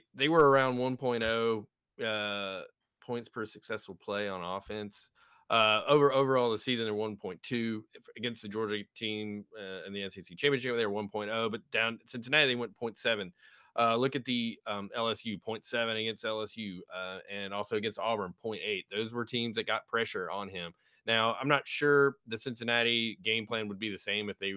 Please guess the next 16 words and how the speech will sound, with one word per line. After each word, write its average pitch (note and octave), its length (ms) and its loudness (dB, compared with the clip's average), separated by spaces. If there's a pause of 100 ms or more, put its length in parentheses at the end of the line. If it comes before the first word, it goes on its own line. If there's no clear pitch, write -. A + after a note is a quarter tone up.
(200)
if E2+ 160 -16
they F2+ 100 -8
weren't F2+ 260 -8
up G2 200 -6
that G#2 180 -8
many G2 160 -6
points, G2+ 380 -10
but - 160 -6 (400)
they C#3 100 6
did. D#3 220 8
That G#2+ 80 -2
you A2 220 -6
just A2+ 180 -6
saw A#2 260 4
on A2+ 140 -4
this, G#2+ 240 -10